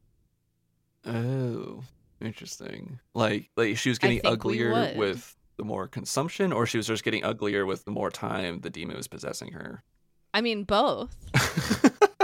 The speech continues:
Speaker 2: But, like, she, right? But because she stays, quote unquote, Jennifer the whole time and, like, her skin gets a little bad, we're all like, "Well, it's still her." Is
Speaker 1: Hmm.
Speaker 2: part of it because she's still pretty?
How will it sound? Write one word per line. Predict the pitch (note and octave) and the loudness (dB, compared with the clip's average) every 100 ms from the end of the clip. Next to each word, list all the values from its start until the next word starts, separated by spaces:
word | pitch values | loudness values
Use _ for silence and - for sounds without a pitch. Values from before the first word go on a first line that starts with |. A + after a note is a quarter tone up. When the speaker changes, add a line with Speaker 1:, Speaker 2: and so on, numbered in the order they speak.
| - | -2
Speaker 2:
But, | F#3 G3 | 0 0
like, | G3+ F#3+ - - - - - - _ _ _ | 2 2 0 -12 -14 -16 -16 -20 _ _ _
she, | - - - A3 F#3 - _ _ _ _ - - - _ _ _ | -14 -10 -8 -8 -10 -18 _ _ _ _ -14 -14 -20 _ _ _
right? | F#3+ G#3+ G#3 C4 E4+ - | -4 4 4 4 2 -2
But | G#3+ G#3+ G3 | 2 2 0
because | A3 - - C4 D#4+ E4 D4+ | -8 -8 -4 -2 0 -2 -6
she | - B3 A#3 | -6 -6 -6
stays, | - - G#3 A#3 G#3+ G#3 | -6 -2 0 2 0 -2
quote | - G#3 F#3 | -6 -2 0
unquote, | F#3+ F#3 F#3+ F3 D#3+ | 0 -2 0 0 -2
Jennifer | D#3+ F3+ A#3 A#3+ - E3 D#3+ | -2 0 0 -4 -2 -2 0
the | E3 | 0
whole | F3 E3 | 0 -2
time | D3+ D3+ D#3 E3+ | -2 -4 -4 -6
and, | D#3+ | -8
like, | D#3 - | -8 -8
her | F3 | -10
skin | - - F3 F3+ | -8 -6 -4 -4
gets | D#3+ | -6
a | D#3+ | -6
little | D#3+ D#3 | -6 -4
bad, | D3+ D3+ D#3 D#3 E3+ G#3+ _ _ _ _ _ _ _ _ _ _ - | -2 0 0 -2 -4 -10 _ _ _ _ _ _ _ _ _ _ -10
we're | F#3 F#3 | -2 2
all | F#3 F#3 | 4 2
like, | F3 F3 F#3 | 2 0 2
"Well, | B3+ | 0
it's | B3+ | 0
still | - C#4 | 0 0
her." | B3 G#3 - A#3 C4 _ _ _ _ _ _ _ _ - | 2 2 0 -6 -12 _ _ _ _ _ _ _ _ 0
Is | G#3 D3+ | 4 4
Speaker 1:
Hmm. | |
Speaker 2:
part | - A#3 | 4 4
of | C4+ A#3+ | 2 0
it | A3 | -4
because | A3 - G#3+ | -4 -6 -8
she's | - A#3 | -8 -10
still | - D4 | -8 -2
pretty? | - C#4+ A#3+ - - | 2 2 0 -4 -10